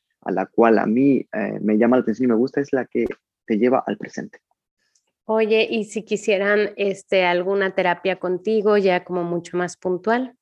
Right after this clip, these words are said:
Speaker 1: A través de Nahora, en el D M del mensaje interno, lo pueden hacer. Y también está mi Instagram, eh, personal, profesional, que es patricio punto riquelme.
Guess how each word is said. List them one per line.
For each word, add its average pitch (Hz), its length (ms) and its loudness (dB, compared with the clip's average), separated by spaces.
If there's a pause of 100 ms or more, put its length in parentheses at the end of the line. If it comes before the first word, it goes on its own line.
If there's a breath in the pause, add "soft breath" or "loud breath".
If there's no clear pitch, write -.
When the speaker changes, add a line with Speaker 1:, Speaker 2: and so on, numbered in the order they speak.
(680)
Speaker 1:
A 117 80 0
través 139 260 6
de 170 80 6
Nahora, 160 500 6
en 120 200 -2
el 117 280 2
D 123 120 2
M 147 200 0
del 117 320 2
mensaje 113 420 -4
interno, 127 460 0
lo 107 100 0
pueden 123 200 0
hacer. 151 320 0 (360 loud breath)
Y 143 80 0
también 151 220 4
está 143 160 0
mi 135 140 2
Instagram, 127 540 0
eh, 107 100 -6 (100)
personal, 110 500 0
profesional, 110 680 0
que 113 120 2
es 110 100 -4
patricio 165 680 2
punto - 440 -4
riquelme. 107 600 -2